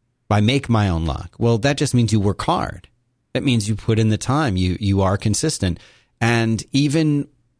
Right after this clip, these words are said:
when it things like, when it seems like things aren't going your own way, right? Even when it seems like, "Man, I really wanted five hundred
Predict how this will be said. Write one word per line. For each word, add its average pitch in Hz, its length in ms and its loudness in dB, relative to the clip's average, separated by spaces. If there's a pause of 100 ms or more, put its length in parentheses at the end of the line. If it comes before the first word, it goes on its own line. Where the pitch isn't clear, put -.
(180)
when 139 180 4
it 131 140 0
things 135 300 0
like, 123 200 0
when 131 380 0
it 120 100 -2
seems 127 240 0
like 120 120 -2
things 113 200 0
aren't 107 280 2
going 90 460 2
your 90 200 2
own 87 160 2
way, 95 540 0
right? 107 340 2
Even 120 280 2
when 117 120 4
it 113 140 0
seems 123 280 2
like, 104 160 0
"Man, 117 380 2 (920)
I 135 140 0
really 131 300 2
wanted 123 320 2
five 120 340 0
hundred 117 600 0